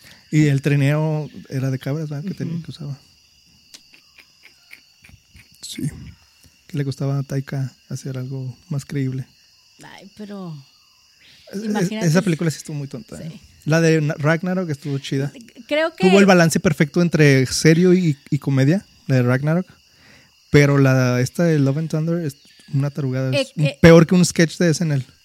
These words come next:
Speaker 2: he venido a la conclusión, he llegado a la conclusión de que no, no me gustan las películas de acción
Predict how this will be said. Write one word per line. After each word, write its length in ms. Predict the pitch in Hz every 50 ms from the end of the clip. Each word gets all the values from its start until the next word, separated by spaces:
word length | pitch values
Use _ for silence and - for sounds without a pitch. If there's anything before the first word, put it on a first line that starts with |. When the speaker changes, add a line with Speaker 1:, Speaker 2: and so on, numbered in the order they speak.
| _ _
Speaker 2:
he 240 | - 269 262 269 269
venido 480 | 247 240 262 285 302 302 302 302 302 302
a 60 | 302
la 140 | 311 302 302
conclusión, 800 | - 285 277 269 240 - 226 208 - - 220 214 214 208 208 - _ _ _ _ _ _ -
he 80 | 233 226
llegado 300 | 254 262 262 269 269 277
a 40 | 277
la 80 | 277 277
conclusión 560 | 277 277 254 240 226 214 202 208 254 254 254
de 140 | 247 240 240
que 160 | - 208 196
no, 640 | 196 196 196 196 196 196 202 202 202 202 202 202 - _ _ _ _ _ _ _ _ _ -
no 140 | 208 214
me 140 | 220 233 233
gustan 440 | 220 220 240 226 - - 247 240 240
las 140 | 247 240 -
películas 560 | _ 226 214 202 208 - 226 226 226 226 214
de 520 | 220 226 226 214 202 190 190 185 180 175 202 - _ _ _ _ _ _ _ - - - - -
acción 580 | 202 190 - - - - 196 190 185 190 202